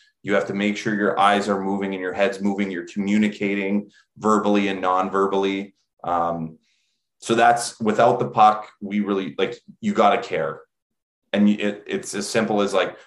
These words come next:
moving your feet on a back check. Like, that's an easy way to show everybody that you care about tracking,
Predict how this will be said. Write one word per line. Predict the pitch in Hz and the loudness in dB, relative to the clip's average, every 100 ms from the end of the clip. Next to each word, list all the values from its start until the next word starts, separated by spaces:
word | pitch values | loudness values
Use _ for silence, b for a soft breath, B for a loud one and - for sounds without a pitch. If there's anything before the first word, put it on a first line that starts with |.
| _ | _
moving | 110 117 117 | 2 4 4
your | 107 | 0
feet | 101 104 | -2 -2
on | 98 92 | 0 -2
a | |
back | 80 85 82 | 0 2 0
check. | - 76 73 - | -2 -10 -10 -10
Like, | 80 92 | -6 0
that's | 104 110 | 0 0
an | 107 | 0
easy | 104 101 | 0 0
way | 95 92 | 0 0
to | 90 | -2
show | 98 90 90 - B _ | 0 2 2 -2 B _
everybody | 98 98 98 87 92 85 | -4 -2 -2 -2 -2 -4
that | 82 | -8
you | 90 92 | -10 -14
care | - 92 90 | -6 -2 0
about | 82 85 - | 0 -2 -2
tracking, | - 85 80 73 71 | -4 -4 -4 -8 -16